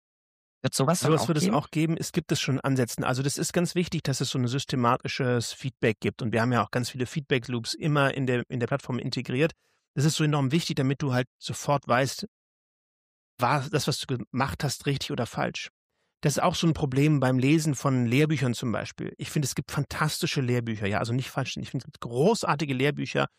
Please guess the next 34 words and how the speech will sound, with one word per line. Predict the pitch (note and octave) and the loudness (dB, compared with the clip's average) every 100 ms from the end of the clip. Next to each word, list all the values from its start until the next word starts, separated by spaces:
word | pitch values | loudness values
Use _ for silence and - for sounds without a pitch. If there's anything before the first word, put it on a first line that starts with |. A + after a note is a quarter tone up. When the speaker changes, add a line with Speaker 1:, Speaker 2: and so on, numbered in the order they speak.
| _ _ | _ _
Speaker 2:
und | C3 | -4
ich | A#2 | -4
empfehle | A#2+ - D3 B2 | -2 2 4 4
auch | C3+ | 2
immer | - D3 C3+ | 0 0 0
wieder | C3 C3+ | 0 0
meinen | B2+ B2 | 0 -2
Studierenden | - A2+ B2+ D#3 C#3+ C3 B2+ - _ _ _ | -4 -4 0 2 2 0 -2 -4 _ _ _
bestimmte | - C#3 B2+ C#3 B2+ | -8 -4 -2 0 2
Lehrbücher, | C3 C#3+ C3 C#3 | 2 2 0 0
die | A#2+ | 0
sie | A#2+ | 0
lesen | A#2+ B2 A#2 | 2 2 2
sollten. | G2 - - - _ | 0 -2 -8 -16 _
Also | - A#2+ A#2 - _ | -4 -2 -2 -6 _
da, | - B2+ | 0 0
ich | A#2 | 0
bin | C3+ | -2
jetzt | B2+ - | -2 0
da, | B2+ A#2 - - | 2 2 0 -4
äh, | A#2+ A#2+ | -2 0
in | A#2 | 2
der | A#2+ | 0
Hinsicht | C3+ - | -2 -4
vielleicht | A#2+ | -6
ein | |
bisschen | A2+ - C3+ | -4 -4 -2
oldschool, | C3+ - A#2+ | -2 -4 -2
aber | B2 | 0
ein | B2 _ _ _ - B2+ | 0 _ _ _ -6 2
Lehrbuch | G3 A3+ - | 2 2 2
sagt | E3+ D#3 D#3 | 0 0 0
dir | C3 | 2
nicht, | E3 - | 2 0